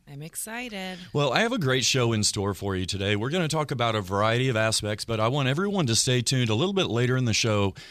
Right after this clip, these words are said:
Speaker 2: we're gonna tell a story about how, come on, about fifty years ago,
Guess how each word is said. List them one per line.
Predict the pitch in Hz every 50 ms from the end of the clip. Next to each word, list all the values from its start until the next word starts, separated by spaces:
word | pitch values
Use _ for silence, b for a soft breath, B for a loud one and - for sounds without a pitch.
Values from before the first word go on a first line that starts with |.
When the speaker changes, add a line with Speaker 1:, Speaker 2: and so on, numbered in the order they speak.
| B B B B B -
Speaker 2:
we're | 107 131 170 175
gonna | 175 175 160 147 131 - - - _
tell | - 135 131 131 139
a | - 113
story | - - - 117 113 107 104 104
about | 104 101 92 104 101 107 104 -
how, | 101 120 117 110 107 104 - - _ _ _ _ _ _ _ _
come | - - 214 214
on, | 220 214 196 196 190
about | 190 175 143 165 170 156 -
fifty | - - - 220 247 - - - 185
years | 160 135 117 120 127 143 156 143 127
ago, | 120 101 104 95 92 90 90 98